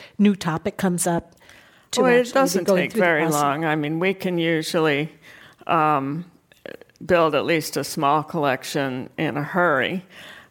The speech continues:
Speaker 2: Uh, and of course, a lot of things are available through interlibrary loans still or th-, or are digitized, and we can get them very quickly from other libraries and, uh,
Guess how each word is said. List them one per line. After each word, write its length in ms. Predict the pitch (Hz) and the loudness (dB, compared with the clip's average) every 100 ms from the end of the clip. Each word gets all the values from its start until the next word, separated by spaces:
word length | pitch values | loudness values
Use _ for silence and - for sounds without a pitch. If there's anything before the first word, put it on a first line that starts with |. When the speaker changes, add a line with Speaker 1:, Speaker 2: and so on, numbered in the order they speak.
| - | -2
Speaker 2:
Uh, 400 | 170 156 143 - | 0 2 0 -2
and 140 | - 202 | -2 -2
of 120 | 190 | -2
course, 340 | 226 220 - | 0 0 2
a 60 | 190 | 0
lot 260 | 196 208 | 4 2
of 80 | 226 | 2
things 420 | - 185 165 160 | -2 -2 -2 -2
are 140 | 190 170 | 0 0
available 760 | 147 170 175 180 156 160 143 | 0 2 2 2 2 0 0
through 640 | - - 170 175 160 156 135 | -2 -6 0 2 2 2 -2
interlibrary 720 | - 160 156 147 156 151 151 | -4 -2 0 0 0 -2 -4
loans 540 | 143 147 156 165 165 170 | -2 -2 0 0 -2 -6
still 420 | - 185 180 175 | -4 2 2 2
or 280 | 170 147 135 | 2 0 -2
th-, 180 | - 170 - | -6 -12 -6
or 480 | 165 147 135 139 - | -2 -2 -2 -4 -4
are 180 | 151 139 | -4 -4
digitized, 960 | - 165 165 165 - 165 156 165 165 - | -2 -2 0 -4 -2 -2 0 -2 -4 -6
and 220 | 151 135 | -6 -6
we 100 | 143 | -8
can 380 | - 135 139 - | -8 -8 -8 -6
get 300 | 160 147 - | -2 -2 -2
them 280 | 151 139 127 | -6 -4 -4
very 340 | - 170 180 156 | -2 0 2 -2
quickly 600 | - 143 135 139 113 - - - - - | -4 -6 -4 -4 -6 -6 -16 -20 -20 -6
from 260 | 180 165 | -2 0
other 240 | 170 160 147 | 2 2 2
libraries 880 | 139 160 160 151 139 110 139 147 | 2 2 0 0 0 0 -2 -4
and, 460 | 156 147 139 131 - - | -4 -2 -2 -6 -12 -10
uh, 280 | 151 123 123 | -4 -2 -4